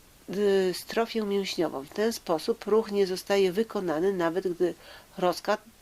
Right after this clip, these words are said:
rozkaz dotrze do mięśni. Moczowód. Jest to konflikt przekroczenia granic w obrębie czyjegoś terytorium. Taki sam konflikt związany jest z pęcherzem.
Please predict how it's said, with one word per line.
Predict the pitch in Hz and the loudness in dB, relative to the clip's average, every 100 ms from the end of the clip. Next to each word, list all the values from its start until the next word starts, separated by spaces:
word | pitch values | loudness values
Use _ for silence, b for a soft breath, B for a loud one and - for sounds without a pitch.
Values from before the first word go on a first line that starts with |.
| - - | -20 -4
rozkaz | 185 170 - 208 214 | -2 0 -2 -4 -2
dotrze | 170 - - 185 | -2 -2 -2 -2
do | 156 151 - - B B B B B - | -4 -6 -8 -14 B B B B B -8
mięśni. | 214 240 202 - - - - - - - - - - - - - - | -4 0 0 -2 -6 -12 -20 -20 -20 -20 -20 -20 -18 -18 -18 -20 -2
Moczowód. | 185 233 - - 165 156 160 156 - B B - 226 | 0 0 0 0 2 0 -4 -8 -10 B B -2 -2
Jest | - | -18
to | 214 | -18
konflikt | - 202 196 226 - | -14 -16 -16 -20 -20
przekroczenia | - 254 - - 226 208 190 | -18 -16 -14 -12 -10 -6 -6
granic | 170 180 165 208 214 | -4 -4 -4 -4 -4
w | 196 | -4
obrębie | 170 196 196 196 | 0 0 2 2
czyjegoś | 202 - 175 165 156 165 - - B B B - - | 0 2 4 4 2 0 0 -6 B B B -20 -6
terytorium. | - 170 160 - 196 190 160 - - - - B B B B | 0 2 2 2 4 4 2 -2 -8 -16 -20 B B B B
Taki | - 247 247 | -2 0 -2
sam | 240 208 | 0 0
konflikt | - 220 196 226 202 | -2 0 0 -2 -2
związany | 208 202 202 202 | 2 4 4 2
jest | 196 196 - | 4 2 2
z | |
pęcherzem. | - 190 - 202 185 160 160 | 0 0 0 -2 0 0 -4